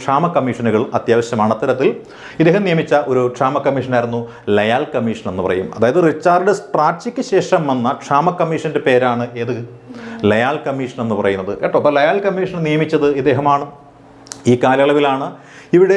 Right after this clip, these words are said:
ബ്രിട്ടീഷുകാരെ ഞെട്ടിക്കുന്ന ഒരു അരും കൊലപാതകം നടക്കുന്നത്. അത് ആരുടേതെന്ന് ചോദിച്ചു കഴിയണമെന്നുണ്ടെങ്കിൽ പ്ലേഗ് കമ്മീഷൻ, പൂന പ്ലേഗ് കമ്മീഷൻ എന്ന പേരിൽ അറിയപ്പെട്ടിരുന്ന റാൻഡിൻ്റെയും അയേഷ്ടിൻ്റെയും കൊലപാതകമാണ്. ചപ്പേക്കർ സഹോദരന്മാരാണ്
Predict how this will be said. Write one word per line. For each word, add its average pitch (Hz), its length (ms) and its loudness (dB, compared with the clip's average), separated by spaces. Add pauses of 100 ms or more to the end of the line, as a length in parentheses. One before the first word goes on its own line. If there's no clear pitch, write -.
(120)
ബ്രിട്ടീഷുകാരെ 180 580 2
ഞെട്ടിക്കുന്ന 160 640 0 (260)
ഒരു 123 140 4 (360)
അരും 143 220 0 (100)
കൊലപാതകം 143 640 2
നടക്കുന്നത്. 131 440 -2 (200)
അത് 120 180 2
ആരുടേതെന്ന് 175 540 2
ചോദിച്ചു 147 300 -2
കഴിയണമെന്നുണ്ടെങ്കിൽ 135 600 2 (180)
പ്ലേഗ് 165 320 4
കമ്മീഷൻ, 143 340 -4 (120)
പൂന 147 260 2 (100)
പ്ലേഗ് 170 260 0
കമ്മീഷൻ 151 360 -2
എന്ന 143 140 2
പേരിൽ 143 200 4
അറിയപ്പെട്ടിരുന്ന 123 600 0 (520)
റാൻഡിൻ്റെയും 135 680 0 (260)
അയേഷ്ടിൻ്റെയും 123 640 0
കൊലപാതകമാണ്. 104 760 0
ചപ്പേക്കർ 147 500 2
സഹോദരന്മാരാണ് 139 840 0